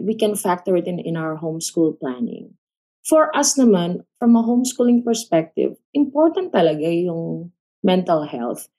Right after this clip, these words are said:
because it's part and parcel of your family life. It's not just about homeschooling, but our family life. And homeschooling is part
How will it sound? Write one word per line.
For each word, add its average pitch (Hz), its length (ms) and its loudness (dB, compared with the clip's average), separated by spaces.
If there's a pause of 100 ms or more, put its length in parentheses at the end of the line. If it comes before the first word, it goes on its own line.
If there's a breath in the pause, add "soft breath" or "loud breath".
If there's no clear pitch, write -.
(140)
because 320 640 2
it's - 180 -4
part 294 300 0
and 269 180 0
parcel 208 380 0
of 170 180 -4
your 180 80 -2
family 147 400 -6
life. - 240 -6
It's - 160 2
not 285 320 2
just 269 240 0
about 190 380 2
homeschooling, 180 580 2
but 208 240 2
our 262 80 0
family 302 480 4
life. - 380 -6 (420)
And 226 100 6
homeschooling 233 760 2
is - 180 0
part 170 320 -2